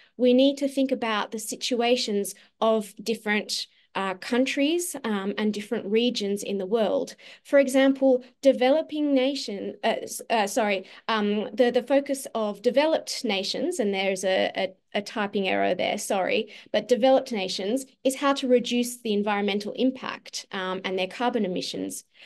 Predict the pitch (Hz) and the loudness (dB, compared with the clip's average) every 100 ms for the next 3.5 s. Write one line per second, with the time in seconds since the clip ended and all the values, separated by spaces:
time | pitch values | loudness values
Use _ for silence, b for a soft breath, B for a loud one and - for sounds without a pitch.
0 | B 240 - 233 269 359 359 277 262 202 | B 0 2 4 4 2 2 0 0 -4
1 | 185 202 - - B B - 233 240 262 | -4 -2 -4 -4 B B -8 -8 -2 0
2 | 240 240 262 262 240 - 233 240 226 - | 2 6 4 4 -4 -6 -6 -6 -8 -2
3 | 254 320 214 208 | 0 2 0 0